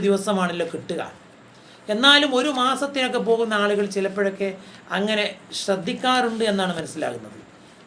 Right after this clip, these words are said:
എന്നാലും ഇരുപത് ദിവസം മക്കത്തും എട്ട് ദിവസം മദീനത്തും കിട്ടുമല്ലോ, അങ്ങനെയും ശ്രദ്ധിക്കാറുണ്ട്.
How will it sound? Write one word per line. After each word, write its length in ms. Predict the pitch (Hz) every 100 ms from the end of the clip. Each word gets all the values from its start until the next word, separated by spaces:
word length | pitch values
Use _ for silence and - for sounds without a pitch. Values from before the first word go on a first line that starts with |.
| -
എന്നാലും 400 | 190 233 233 233 180
ഇരുപത് 300 | 196 220 233 196 214
ദിവസം 280 | 208 214 208
മക്കത്തും 420 | 190 214 208 208 196 - - - 208
എട്ട് 180 | 202 311 269
ദിവസം 240 | 220 226 202
മദീനത്തും 400 | 190 190 190 175
കിട്ടുമല്ലോ, 400 | 139 151 123 110 - - - - - - 170
അങ്ങനെയും 440 | 226 254 254 247 - - -
ശ്രദ്ധിക്കാറുണ്ട്. 720 | 175 180 175 151 131 110